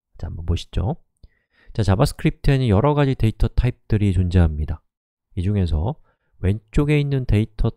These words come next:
타입은, 어, 원시 데이터 타입이라고 부르거든요. 저는 이 맥락에서는 원자 데이터 타입이라고 부르고 싶어요. 더 이상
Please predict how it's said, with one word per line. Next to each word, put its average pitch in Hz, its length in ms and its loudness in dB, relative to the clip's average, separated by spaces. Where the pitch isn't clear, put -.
타입은, 110 560 -4
어, 73 420 -2
원시 131 760 2
데이터 117 440 0
타입이라고 - 1040 -2
부르거든요. 87 640 -2
저는 101 380 2
이 101 160 2
맥락에서는 92 1000 0
원자 104 760 -2
데이터 82 400 -4
타입이라고 104 680 0
부르고 80 280 2
싶어요. 80 460 -2
더 87 140 4
이상 107 320 2